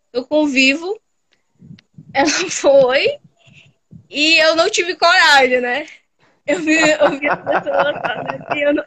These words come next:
e eu via que eu não tenho coragem, porque eu não sei, eu não sei. Eu sei que é a minha mente produzindo, né?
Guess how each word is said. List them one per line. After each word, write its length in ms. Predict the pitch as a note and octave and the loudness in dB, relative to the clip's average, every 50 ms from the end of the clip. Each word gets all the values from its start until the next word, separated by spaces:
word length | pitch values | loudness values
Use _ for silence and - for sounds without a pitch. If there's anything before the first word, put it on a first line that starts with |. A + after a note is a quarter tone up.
| _ - | _ -10
e 100 | C#4+ C#4+ | -2 0
eu 220 | D4 D#4 D#4 D#4 | 2 2 2 0
via 260 | D4+ D#4 D4 D4+ D#4+ | 0 0 0 0 0
que 60 | D#4+ D#4+ | 0 -2
eu 100 | D4 D4 | -2 -2
não 80 | D4+ | -2
tenho 160 | D4+ E4+ E4+ | -6 -10 -16
coragem, 400 | - F4 F4+ F4 E4 D#4 F4 - | -10 -8 -4 -2 -2 -2 -4 -6
porque 140 | - - C#4+ | -8 -4 -2
eu 160 | C#4 C#4 D4 C#4+ | 0 0 0 -2
não 60 | D4+ | -4
sei, 280 | - B4+ A#4+ E4 C#4+ C4+ | -4 0 2 2 2 2
eu 60 | C4 | 0
não 80 | B3+ | -4
sei. 200 | C4+ B3+ A3+ - _ _ _ _ _ _ _ | -4 -6 -6 -6 _ _ _ _ _ _ _
Eu 140 | - C4+ C#4 | 0 0 0
sei 540 | C#4 - - D4+ C4+ C4 C4+ D#4 G4+ - _ _ | 0 -2 0 2 4 4 4 2 0 -4 _ _
que 420 | - - F4 D4+ C#4 - - - _ _ _ _ _ _ _ - | -8 -6 -4 -4 -4 -6 -12 -16 _ _ _ _ _ _ _ -2
é 100 | C#4+ C#4+ C#4 C4 A#3 | 0 2 2 4 2
a 40 | C#4 | 2
minha 340 | C#4 C4+ C#4+ E4 G4 A4 G#4 | 0 0 -2 -2 -4 -4 -2
mente 420 | F4+ D4 C#4+ C#4 C#4+ D#4+ - - A4+ | 0 0 0 0 -2 -4 -6 -8 -10
produzindo, 840 | - D4+ E4 E4 D#4 C#4 D#4 D4 C4 B3+ C4 B3+ B3 B3+ C4+ C#4 F#4 G4 | -6 -2 -2 -2 -2 -2 -8 -8 -6 -4 -2 -2 -4 -4 -6 -8 -6 -4
né? 220 | F4 C#4+ C#4+ B4 | -2 -2 -2 -2